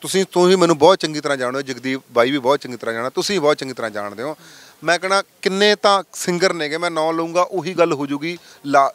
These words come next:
ਜਾਂ ਆਪਣੇ ਹੰ-, ਈਗੋ ਹੰਕਾਰ ਵਾਲੀ ਗੱਲ ਹੋ ਜੂ। ਘੱਟੋ ਘੱਟ ਛੇ ਸੱਤ ਕ-, ਕਲਾਕਾਰਾਂ ਦੀ ਮੈਂ ਐਸੀ ਮਦਦ ਕੀਤੀ ਹੋਈ ਆ ਜਿਹੜੇ ਕਿ ਐਨ ਪੂਰੇ ਫਿੱਟ ਫਾਟ ਨੇ ਤੇ ਬਹੁਤ ਵਧੀਆ ਪੈਸਾ ਕਮਾ ਰਹੇ ਨੇ, ਬਹੁਤ ਵਧੀਆ industry top 'ਤੇ ਨੇ। ਮੈਂ ਨਾਂ ਨਹੀਂ ਕਿਸੇ ਦਾ ਲੈਣਾ ਚਾਹੁੰਦਾ।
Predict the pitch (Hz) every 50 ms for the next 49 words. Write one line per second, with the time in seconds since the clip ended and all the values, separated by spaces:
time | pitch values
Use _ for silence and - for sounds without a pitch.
0 | _ - 160 185 180 - 170 - - 175 175 165 131 147 156 170 151 127 151 165
1 | 151 151 139 156 143 135 135 135 139 123 123 120 113 101 95 98 107 - - -
2 | - - 185 175 - 220 - 220 202 208 208 202 202 - - - 180 185 175 190
3 | - - - - - - - 180 175 180 170 170 165 170 175 185 196 196 - 165
4 | 165 165 - 240 220 190 175 165 160 147 156 - - 143 - 190 170 151 135 135
5 | 147 170 - - - - - - - - _ 127 113 113 175 190 214 220 214 -
6 | 208 - - 170 170 185 202 202 202 - - 165 165 180 170 - - 139 - -
7 | 123 139 139 139 151 165 170 202 170 160 185 202 190 180 170 180 180 - 147 123
8 | - 120 110 110 110 107 107 120 143 180 190 151 151 170 202 208 190 185 196 185
9 | 170 156 156 151 - - 196 190 - 180 151 143 131 117 - 113 104 107 131 165
10 | 170 160 165 170 160 143 151 135 139 127 117 117 110 95 101 98 98 95